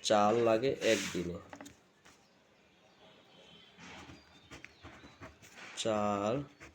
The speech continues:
লাগে এক দিনে। তো ছয়শো পঞ্চাশ গ্রাম চাল লাগে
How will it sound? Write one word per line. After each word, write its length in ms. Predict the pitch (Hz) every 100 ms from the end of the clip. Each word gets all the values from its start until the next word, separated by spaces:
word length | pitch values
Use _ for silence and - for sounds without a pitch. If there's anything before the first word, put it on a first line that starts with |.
| _ _ - - - - - - - - - - - - 107
লাগে 440 | 101 98 101 101 113 156 - _ _ - _ _ _ - _ _ _ - - - - - - - - - - - 110 110
এক 140 | 131 - - - - - - - - - - 92
দিনে। 240 | 95 85 - - - - - - - - - - -
তো 80 | -
ছয়শো 440 | 113 - 127 131 165 156
পঞ্চাশ 260 | 131 135
গ্রাম 200 | 143 151 156
চাল 220 | 131 120 127
লাগে 220 | 135